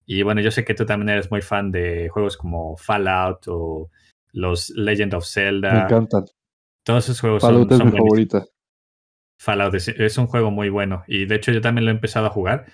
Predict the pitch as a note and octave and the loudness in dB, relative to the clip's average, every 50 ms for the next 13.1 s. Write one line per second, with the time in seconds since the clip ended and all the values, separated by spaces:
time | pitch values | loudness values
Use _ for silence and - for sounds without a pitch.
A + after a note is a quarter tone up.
0 | _ _ _ _ _ - - - G#3 G#3 G#3 G3+ - A2+ G#2 - F#3 A3 - - | _ _ _ _ _ -10 -6 -2 -2 0 0 0 0 0 -2 0 -2 -4 -4 -4
1 | _ - C#3+ C3+ D#3 C#3+ C#3+ C#3 C3 - C#3 C3+ - G#2+ G2+ G2 G2 G2 G2 G2+ | _ 0 0 2 2 2 0 0 0 0 -2 -2 0 0 0 0 2 0 0 -2
2 | G2+ - - A2+ G#2+ G#2+ G#2+ G#2 G#2 - B2+ B2+ B2 A#2 A2+ A2 G#2 G#2 - G2+ | -4 -2 -2 0 0 2 0 0 -2 -2 0 0 2 2 2 2 0 -2 -4 -4
3 | G2+ G#2 G#2+ G#2+ G#2+ A2 - A2+ - A2 - - C3 A#2+ A#2+ B2+ B2+ A2+ G2+ F#2 | -2 -2 -2 -4 -4 -8 -10 -8 -8 -8 -6 -4 -4 -4 -2 -2 -4 -4 -4 -6
4 | - G#2 F#2 - A2 A#2 C3+ F3+ F#3+ - _ _ - - _ _ _ - B2+ B2+ | -8 -10 -8 -4 -2 -2 -2 -2 -4 -10 _ _ -20 -20 _ _ _ 0 2 2
5 | B2+ B2 C3 C3 C3 B2 - - A2 G2 G2 F#2+ F#2 - - - G#2 F#2 - G#2+ | 2 2 2 2 0 0 0 -2 -2 0 0 -2 -2 -4 -6 -6 -6 -6 -4 -4
6 | G#2+ A2+ A#2 - D#3 B2+ G2+ - - F2+ F2 - - A2+ A#2+ A#2+ A#2 A#2+ A#2 A2+ | -4 -4 -2 -2 -2 -4 -4 -4 -6 -8 -8 -6 -4 -2 -2 0 0 0 0 0
7 | A2 F#2+ E2+ E2+ - - G#2+ A2 A2 G#2+ G#2+ G#2+ G#2+ G#2 - F#2 F2 F2 F2 E2+ | -2 -4 -6 -4 -4 -2 -2 0 0 -2 -2 -2 -4 -6 -6 -6 -4 -2 -4 -2
8 | F#2 F2 F#2 G2+ G#2 G#2+ A2 A#2+ - - _ _ - - _ _ _ - - G2 | -2 -2 -2 0 0 0 0 -2 -2 -8 _ _ -20 -20 _ _ _ -10 -8 -6
9 | G2 G2 B2+ C3+ C3+ - C3 - A2+ A2+ A2+ - A#2+ B2 A#2+ - - B2 - - | -2 0 0 0 0 0 -2 0 0 -2 -2 -4 -4 -4 -4 -2 -4 -6 -8 -8
10 | _ _ - A#2 B2+ B2+ A#2+ - - - A2 A2+ C3 D3+ C#3+ B2+ - G#2+ A2 A2+ | _ _ 0 0 0 2 0 -2 0 0 0 0 0 0 -2 -4 -2 -2 0 0
11 | A2 G#2+ A2 G2 F#2 F2 F#2 F#2+ - A#2 A#2 A#2+ A2 G#2 - - F2 F2 F2 E2+ | -2 -2 -4 -4 -4 -4 -6 -6 -4 -2 -2 -2 -2 -4 -6 -8 -8 -6 -6 -6
12 | E2+ E2 E2 E2 E2+ F2 F2+ F#2 G2+ G#2+ A2 G#2+ G#2+ - F#2 E2+ E2+ E2 E2 E2 | -6 -6 -6 -6 -6 -4 -2 -2 0 0 0 -2 -2 -4 -4 -4 -4 -2 -4 -4
13 | E2 E2 | -6 -8